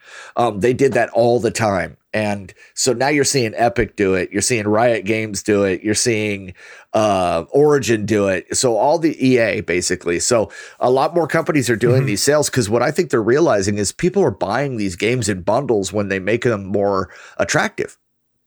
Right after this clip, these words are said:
Speaker 1: You know, as far as, I mean, look at some of the stuff, you know, that you've gotten. I mean, I've got a great deal on all the Half-Life games, you know, for, what was it, a buck something one day? It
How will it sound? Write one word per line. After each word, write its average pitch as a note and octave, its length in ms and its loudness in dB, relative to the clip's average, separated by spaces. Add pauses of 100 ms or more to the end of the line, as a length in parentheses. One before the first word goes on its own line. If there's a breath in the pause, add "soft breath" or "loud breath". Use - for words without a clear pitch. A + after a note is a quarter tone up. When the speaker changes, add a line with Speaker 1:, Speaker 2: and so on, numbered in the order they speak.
(160)
Speaker 1:
You G2+ 140 -2
know, G2 160 0
as G#2 160 0
far B2 260 2
as, A2 160 -2 (540 loud breath)
I C3 80 0
mean, C#3+ 160 2
look D#3+ 160 2
at E3 80 -2
some G#2+ 180 -2
of F#2+ 60 -2
the F2+ 80 -2
stuff, G2 280 -2
you A2+ 80 2
know, G#2+ 120 0
that G2+ 100 -2
you've A2 180 -2
gotten. A2+ 380 -2
I G2 60 -4
mean, G#2+ 160 -4
I've G#2+ 120 -2
got B2+ 140 2
a A2+ 60 0
great A2 240 -2
deal A#2 180 2
on G#2 160 0
all C3 320 -2
the C3 80 0
Half-Life A2 640 -2
games, G2 400 -6 (480 loud breath)
you - 140 2
know, C3 180 4
for, B2 640 2
what B2 180 2
was C#3 140 2
it, B2 80 2
a - 20 -4
buck G2 300 -2
something E3+ 400 -4 (240)
one D#3 280 -2
day? G3 300 0 (240)
It D3 80 6